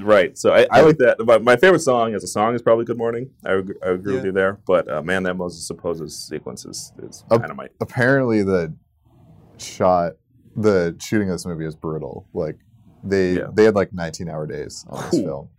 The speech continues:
Speaker 2: And
Speaker 1: I'd wanna get out of that contract too.
Speaker 2: But, yeah, but it, like,
Speaker 1: <laughs>
Speaker 2: it shows, right? It would be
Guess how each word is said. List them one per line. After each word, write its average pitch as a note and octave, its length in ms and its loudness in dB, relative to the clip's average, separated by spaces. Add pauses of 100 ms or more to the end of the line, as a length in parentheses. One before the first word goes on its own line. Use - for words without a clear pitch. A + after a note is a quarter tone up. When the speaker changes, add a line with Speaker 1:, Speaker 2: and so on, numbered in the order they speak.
(600)
Speaker 2:
And F2 440 -4 (100)
Speaker 1:
I'd G2 140 -2
wanna G2 160 -4
get F2+ 120 -4
out F2+ 100 2
of F#2 40 -2
that F#2 140 -2
contract G2 340 -8
too. G2+ 160 -8 (160)
Speaker 2:
But, B2 300 6 (120)
yeah, C3+ 380 8
but C3 160 6
it, C3 160 6
like, A#2+ 220 4
Speaker 1:
<laughs> - 360 -8
Speaker 2:
it A#2 140 2
shows, B2 400 4
right? G2+ 160 2
It A#2 80 2
would B2+ 120 4
be B2+ 260 2